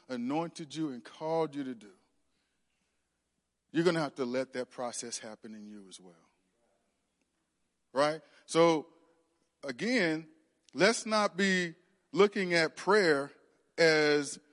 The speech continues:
strictly from the standpoint of communicating to God what we want him to do. We gotta see it as a dialogue as we're going to God, not only with our needs, but we're going to God wanting to hear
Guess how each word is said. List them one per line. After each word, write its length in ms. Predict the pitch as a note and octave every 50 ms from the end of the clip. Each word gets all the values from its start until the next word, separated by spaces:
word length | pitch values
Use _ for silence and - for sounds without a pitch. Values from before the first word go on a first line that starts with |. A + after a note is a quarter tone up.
| _ _ -
strictly 460 | - - - G#3+ A3 G#3+ G#3+ G3 F3
from 160 | - F#3+ F3
the 80 | E3 D#3
standpoint 680 | - - F3 E3+ E3 D#3 - - - E3+ D#3+ D#3 D3+ -
of 300 | - C#3+ C#3+ C#3 C#3 C3+ C3+ - - - - _ _ _
communicating 800 | - E3+ D3 D3+ E3+ F#3 F3+ E3+ E3 - F3 E3+ E3 D#3+ D#3+ D3+
to 60 | D3
God 340 | C3+ C3+ D3+ D#3 D#3+ D#3 D3
what 100 | C#3+ C3+
we 100 | C#3 C#3+
want 280 | C3+ C3+ C#3 D3+ C#3+ -
him 240 | D3+ D3 C3+ C3
to 120 | - - B2+
do. 320 | A2 B2+ D#3 D#3+ C3+ A#2+ B2+ _ _ _ _ _ _ _ _ _ _ _ _ _ _ _ _ _ _ _ _ _ _ _ _ _ _ _ _ _ _ -
We 120 | C#3+ E3+
gotta 260 | F3+ A#3 G#3+ F3+ D#3
see 460 | C3+ - - - F3+ F#3+ F#3 F3 D#3+ D3+ _ _ _ _ _ -
it 220 | D#3 D#3 - -
as 180 | D3+ D3 B2+ B2+
a 60 | B2+
dialogue 680 | A2+ A#2+ C3+ E3+ G#3 G3+ F3 D#3 D3 C3+ C3 C3+ - - - _
as 200 | - D3 C3+ -
we're 280 | B2 C3+ F#3 G3 F#3 E3+
going 340 | C#3+ C#3+ E3 E3+ E3 D#3+ D#3
to 120 | - C#3+
God, 340 | B2+ B2+ D#3+ D#3+ D#3 D#3 C3+
not 200 | C#3+ D#3+ F3+ F#3
only 260 | G3+ G#3 G#3 G3+ F#3
with 240 | F3 D#3+ E3 D3+ -
our 160 | D3+ C#3+ C#3
needs, 480 | C3 C3+ D3+ G3 B3 A#3+ G#3+ F3+ D3+ -
but 180 | - D3 C#3+ B2+
we're 260 | B2 D3 F#3+ G#3 G#3
going 400 | E3+ F3 F3+ F3+ F3 F3 E3 -
to 120 | - D3
God 460 | C3 B2 D#3 E3 F3 E3+ E3 D3 B2
wanting 320 | B2+ D3+ F3 F3+ F3 E3 D3+
to 140 | - D3+ D3
hear 580 | C#3+ - - - - B3 B3+ A3 F3+ E3 D#3+